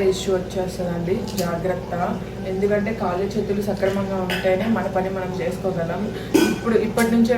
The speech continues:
వేరే వాళ్ళ మీద ఆధారపడ్డామంటే అది అసలుకి బాగుండదన్నమాట. మనల్ని ప్రేమగా చూసుకునే వాళ్ళ, వాళ్ళ మీద కూడా ఆధారపడితే మనము బరువైపోతామండి. So ఎప్పుడైనా మనము ముందు చూసుకోవాల్సిన డబ్బులున్నా లేకపోయినా హెల్త్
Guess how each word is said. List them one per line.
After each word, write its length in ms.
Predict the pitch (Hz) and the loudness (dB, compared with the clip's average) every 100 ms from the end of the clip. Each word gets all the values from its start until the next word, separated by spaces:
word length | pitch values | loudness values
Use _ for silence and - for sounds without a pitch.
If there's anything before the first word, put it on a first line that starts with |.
| 208 | 4
వేరే 200 | 202 208 | 6 6
వాళ్ళ 140 | 208 202 202 | 6 4 2
మీద 120 | 196 185 | 2 2
ఆధారపడ్డామంటే 760 | 202 202 190 185 185 185 202 240 | 2 2 0 2 0 -2 -2 0
అది 100 | 190 220 | 2 2
అసలుకి 340 | 220 196 196 175 170 | 0 0 0 -2 0
బాగుండదన్నమాట. 880 | 170 185 226 226 208 196 185 175 196 190 | 2 4 4 4 4 2 0 0 -2 -2
మనల్ని 260 | 196 202 190 | -2 -2 0
ప్రేమగా 380 | 180 196 202 220 | 0 0 0 0
చూసుకునే 360 | 220 - 214 208 196 | 0 -2 -2 0 2
వాళ్ళ, 140 | 196 190 190 190 | 2 2 2 2
వాళ్ళ 140 | 185 185 | 0 0
మీద 120 | 190 196 | 0 0
కూడా 140 | 190 175 | 0 0
ఆధారపడితే 540 | 170 185 190 170 185 233 - - - - - - | 0 0 -2 -4 -4 -4 -4 -8 -8 -10 -10 -4
మనము 300 | 240 240 247 262 214 | 0 2 4 6 8
బరువైపోతామండి. 920 | 208 247 277 - - 190 185 - - - 90 87 - - - - - - - - 220 | 8 10 10 8 8 4 2 6 8 10 10 10 8 6 8 8 6 0 -6 -6 -6
So 80 | 196 196 190 175 | -6 -2 -2 -2
ఎప్పుడైనా 480 | 196 - 240 247 262 254 247 202 208 | -8 -8 -4 -2 -2 -6 -8 -8 -6
మనము 320 | 208 202 208 226 247 214 | -4 -2 -4 -2 -2 -2
ముందు 260 | 208 208 233 226 | -4 -2 -2 -2
చూసుకోవాల్సిన 520 | - 208 196 226 190 | -2 0 0 2 2
డబ్బులున్నా 400 | 180 196 208 208 202 | 2 2 2 2 2
లేకపోయినా 400 | 185 190 185 208 220 202 | 0 0 -2 -2 -2 0
హెల్త్ 260 | 185 - | -2 0